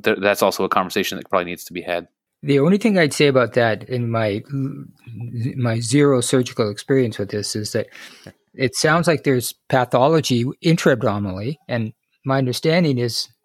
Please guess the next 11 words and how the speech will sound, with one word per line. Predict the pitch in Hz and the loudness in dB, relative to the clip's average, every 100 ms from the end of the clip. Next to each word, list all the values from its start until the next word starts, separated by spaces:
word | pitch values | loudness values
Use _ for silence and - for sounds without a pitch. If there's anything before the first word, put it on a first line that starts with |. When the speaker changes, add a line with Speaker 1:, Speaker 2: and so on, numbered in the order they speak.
| _ _ _ - | _ _ _ -6
Speaker 2:
if | 139 | 0
they | 139 | 0
took | - 180 | 2 2
him | 160 | 2
to | 135 | 2
the | 123 135 | 2 4
O | 156 | 4
R, | 120 110 113 | 4 2 -2
this | 117 135 - | 0 0 2
would | 135 117 | 0 0
be | 127 120 120 | -2 -2 -2